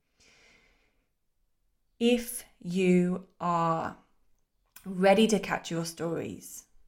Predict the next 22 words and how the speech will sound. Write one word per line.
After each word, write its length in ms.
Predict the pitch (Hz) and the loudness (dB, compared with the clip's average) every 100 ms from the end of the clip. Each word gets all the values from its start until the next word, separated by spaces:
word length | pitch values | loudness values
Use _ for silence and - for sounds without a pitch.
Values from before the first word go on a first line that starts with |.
| _ | _
if 140 | 180 190 | -8 -6
you're 80 | 185 | -6
specifically 680 | - 214 - 220 277 277 277 | -6 -6 -4 -6 -6 -6 -4
in 220 | 196 190 190 | -2 -2 -2
business 580 | - - 175 208 233 | -8 -6 -2 0 -2
and 140 | - 180 | -2 -4
you're 100 | 175 | -2
looking 400 | 175 185 226 220 | -6 -6 -6 -6
to 100 | 208 | -6
scale 680 | - - 160 170 180 214 214 | -8 -6 -2 0 2 2 0
to 540 | - - 180 180 175 - | -10 -8 -4 -4 -4 -8
the 100 | 175 | -6
next 440 | 165 160 - - - | -4 -4 -8 -20 -12
level, 640 | 170 165 175 175 233 294 - _ _ _ _ _ _ _ | -6 -6 -4 -2 -2 -4 -12 _ _ _ _ _ _ _
knowing 720 | 190 196 226 240 185 196 233 | -2 4 6 8 6 4 2
that 120 | 196 175 | 0 -2
what 220 | 170 - | -2 0
got 180 | 185 170 | -2 0
you 120 | 175 | 2
here 440 | - 262 240 202 - | 4 6 8 6 4
isn't 340 | 196 196 - | 2 0 -2
what 220 | 156 - | -8 -8